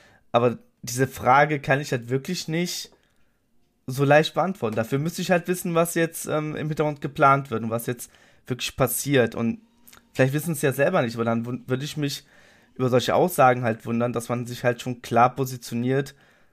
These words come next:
oberes, äh, ober-, ja, letztens, letztlich ist es ja oberes Tabellendrittel, wenn man sich so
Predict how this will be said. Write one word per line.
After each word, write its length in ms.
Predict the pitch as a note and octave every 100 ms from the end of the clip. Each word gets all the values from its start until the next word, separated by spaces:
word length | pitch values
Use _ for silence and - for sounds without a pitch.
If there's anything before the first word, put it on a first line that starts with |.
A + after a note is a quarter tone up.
| _
oberes, 420 | - C3+ B2 B2 - -
äh, 340 | B2 A#2+ A#2+ A#2+
ober-, 500 | B2+ B2+ B2 A#2 A2+ - _ _
ja, 140 | - G#2
letztens, 420 | - G#2+ - A2 - _ _
letztlich 300 | B2 - A#2+
ist 120 | D#3+
es 120 | D3
ja 120 | A2+
oberes 420 | G#2+ A2 G#2+ G#2+ -
Tabellendrittel, 640 | A2+ A2+ A2 G#2+ A2+ B2+
wenn 80 | A#2+
man 200 | A#2 A2
sich 180 | A2+ A#2
so 320 | A2+ A2+ G#2+